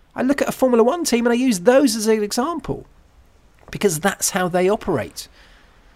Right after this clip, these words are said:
If somebody needs support in your organ-, organisation,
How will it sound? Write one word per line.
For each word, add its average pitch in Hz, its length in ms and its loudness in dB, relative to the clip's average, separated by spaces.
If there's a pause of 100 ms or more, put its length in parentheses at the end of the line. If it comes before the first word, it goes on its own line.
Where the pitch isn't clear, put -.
(680)
If - 120 -4
somebody 233 480 4
needs 208 260 2
support - 480 0
in 180 60 -2
your 175 160 2
organ-, 170 240 0
organisation, 175 640 -2